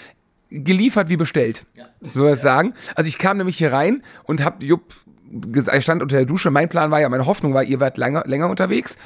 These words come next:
Speaker 1: dass ich hier reinkomme, mich erstmal eine Stunde duschen kann, auch wirklich, wie man das im Winter kennt quasi. Kalte Zehen, Hände konntest du nicht mehr bewegen, allein Klamotten ausziehen, das ging nicht. Jupp stand unter der Dusche, als ich reinkam.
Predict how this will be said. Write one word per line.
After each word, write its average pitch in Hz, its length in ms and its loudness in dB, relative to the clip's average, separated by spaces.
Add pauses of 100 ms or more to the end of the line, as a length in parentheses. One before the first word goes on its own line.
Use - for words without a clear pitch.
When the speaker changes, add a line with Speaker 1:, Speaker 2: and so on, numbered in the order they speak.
(120)
Speaker 1:
dass 139 140 -2
ich 147 100 -2
hier 131 140 0
reinkomme, 151 380 2
mich 143 100 -2
erstmal 139 220 -2
eine 131 60 -6
Stunde 151 280 -2
duschen 143 240 -2
kann, 131 140 2
auch 120 200 0
wirklich, 139 260 -4 (500)
wie 147 100 4
man 190 80 6
das 170 120 0
im 156 120 0
Winter 170 260 2
kennt 123 240 -2
quasi. 120 340 -2
Kalte 143 440 0
Zehen, 135 440 0
Hände 143 360 -2
konntest 139 300 -2
du - 20 -2
nicht 131 140 -2
mehr 135 80 0
bewegen, 127 440 2 (400)
allein 156 280 0
Klamotten 151 360 0
ausziehen, 131 420 -2
das 117 120 -8
ging 123 160 -2
nicht. 160 220 -4 (600)
Jupp 156 200 0
stand 156 220 0
unter 151 120 2
der 135 80 4
Dusche, 147 220 -2
als 120 180 0
ich 120 60 -4
reinkam. 127 420 0